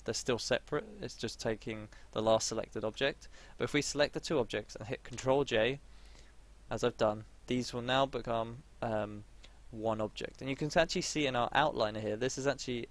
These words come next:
a outline of all the high, I think it's called the, uh, yeah, it's called the outliner in Blender. Um, the outliner will show all the objects in our scene. So if I just undo that Control J, you can see we have two cubes in the scene.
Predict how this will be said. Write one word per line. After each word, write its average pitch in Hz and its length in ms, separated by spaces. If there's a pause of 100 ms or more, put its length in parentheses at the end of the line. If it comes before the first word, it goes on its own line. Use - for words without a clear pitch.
(100)
a 110 200 (340)
outline 120 600 (140)
of 113 200 (140)
all 117 320
the 110 80
high, 127 280
I 120 120
think 120 140
it's 131 120
called 110 300 (540)
the, 104 440
uh, 104 200 (140)
yeah, 113 100
it's 104 140
called 127 160
the 113 60
outliner 107 420
in 107 80
Blender. 110 340 (560)
Um, - 280 (160)
the - 200
outliner 135 380
will 117 100
show 120 240
all 117 240
the 120 140
objects 107 440
in 110 80
our 107 100
scene. 113 340
So 113 260
if 110 160
I 131 100
just 139 160
undo 117 280
that - 160
Control 110 340
J, 110 300 (320)
you 117 80
can 120 100
see 156 220
we 135 140
have 117 260
two 131 280
cubes 120 420
in 117 180
the 107 60
scene. 123 400